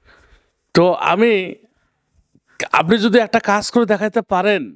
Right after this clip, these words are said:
যে লাইব্রেরি থেকে, বাংলা বাজার থেকে কিতাব নিয়ে একটা কাজ হয়েছে, আমি আপনাকে বিশ হাজার টাকা দেবো। আপনার বাড়ি চলে যাব, আপনাকে কাজ করে দেখাইতে হবে। টাকা নষ্ট করবেন না। এই যে ন্যাড়া কালাম, পোড়া কলম, লাল কিতাব,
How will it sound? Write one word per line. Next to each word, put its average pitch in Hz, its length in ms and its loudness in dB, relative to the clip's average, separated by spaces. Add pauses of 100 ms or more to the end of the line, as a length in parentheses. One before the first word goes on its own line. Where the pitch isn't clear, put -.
(160)
যে 175 160 -2
লাইব্রেরি 185 440 -2
থেকে, 196 260 -2
বাংলা 180 320 -4
বাজার 185 220 -4
থেকে 180 160 -6
কিতাব 170 300 -4
নিয়ে 180 140 -4
একটা 170 180 -10
কাজ 170 300 -4
হয়েছে, 143 400 -4 (640)
আমি 151 300 0
আপনাকে 156 340 -4
বিশ 143 260 -6
হাজার 131 200 -4
টাকা 113 220 -6
দেবো। 110 180 -6
আপনার 139 240 -2
বাড়ি 185 220 0
চলে 202 220 -2
যাব, 202 260 0 (380)
আপনাকে 156 300 -2
কাজ 160 240 -4
করে 156 120 -6
দেখাইতে 131 360 -4
হবে। 98 320 -6 (1500)
টাকা 175 200 0
নষ্ট 185 260 0
করবেন 190 360 0
না। 175 160 2
এই 185 60 -2
যে 185 140 2
ন্যাড়া 185 340 0
কালাম, 185 400 -4
পোড়া 170 260 -6
কলম, 170 360 -4
লাল 165 240 -2
কিতাব, 170 380 -4